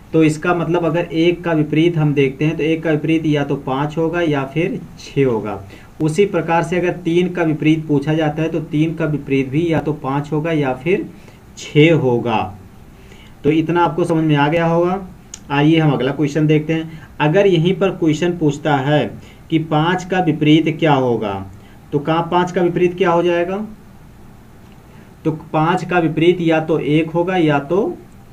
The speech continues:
तीन होगा, क्योंकि पाँच पर देखिए या तो एक है और या तो इस पाँच पर तीन है। अगर मान लीजिए यहाँ पर आपसे पूछता है कि पाँच का विपरीत,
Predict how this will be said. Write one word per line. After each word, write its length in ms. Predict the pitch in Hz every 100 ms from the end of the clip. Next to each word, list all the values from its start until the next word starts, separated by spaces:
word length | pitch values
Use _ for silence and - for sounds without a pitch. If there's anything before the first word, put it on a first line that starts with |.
| -
तीन 240 | 180 202 196
होगा, 340 | 180 175 170 156 - - -
क्योंकि 220 | 156 156 185
पाँच 340 | 165 165 180
पर 160 | 180 160
देखिए 360 | 160 156 175 170
या 100 | 165
तो 120 | 170
एक 280 | 165 185 190
है 160 | 214 285 - - -
और 80 | 147
या 160 | 160 170
तो 100 | 180
इस 140 | 170
पाँच 260 | - 160 156
पर 180 | 190 160
तीन 280 | 160 143 110
है। 160 | 95 95 - - -
अगर 240 | 139 175
मान 160 | 170 160
लीजिए 160 | 160 175
यहाँ 140 | 160
पर 120 | 170
आपसे 260 | 170 160 165
पूछता 380 | 156 139 - 143
है 120 | 156
कि 100 | 170
पाँच 340 | 160 143 151 151
का 100 | 147
विपरीत, 440 | 123 113 107 101